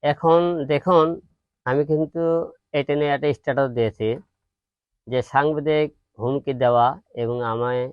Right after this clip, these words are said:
থানায় যাওয়া নিয়ে উল্টোপাল্টা অনেকে নিউজ করতেছেন, যে আমার থেকে কিছু না জেনে কেউ উল্টোপাল্টা নিউজ করবেন না। আমি তো আপনারা জানেন, আহ, টানা তিন দিন ধরে আমরা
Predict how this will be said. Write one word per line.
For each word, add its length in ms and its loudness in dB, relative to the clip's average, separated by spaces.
থানায় 360 -2
যাওয়া 260 0
নিয়ে 140 -2
উল্টোপাল্টা 580 -6
অনেকে 360 -8
নিউজ 240 -4
করতেছেন, 500 -18
যে 220 -6
আমার 300 -4
থেকে 220 -6
কিছু 220 -8
না 220 0
জেনে 200 -4
কেউ 160 -4
উল্টোপাল্টা 360 -6
নিউজ 240 -8
করবেন 280 -14
না। 140 -20
আমি 200 -2
তো 140 -2
আপনারা 260 0
জানেন, 240 0
আহ, 460 -2
টানা 280 -2
তিন 240 -4
দিন 160 -2
ধরে 160 -4
আমরা 220 -4